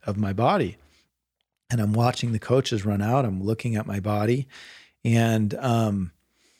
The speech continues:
and that was the first time in my life I began to consider something larger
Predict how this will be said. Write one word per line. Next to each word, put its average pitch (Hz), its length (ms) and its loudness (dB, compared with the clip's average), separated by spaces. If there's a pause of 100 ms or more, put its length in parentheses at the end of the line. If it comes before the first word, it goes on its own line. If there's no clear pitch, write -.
(680)
and 135 220 4
that 175 240 2
was 143 200 4
the 139 100 2
first - 640 2
time 131 440 2
in 117 140 2
my 110 160 2
life 117 600 4
I 123 140 -2
began 113 480 0
to - 140 -10
consider 110 520 0
something 104 520 -4
larger 98 580 -2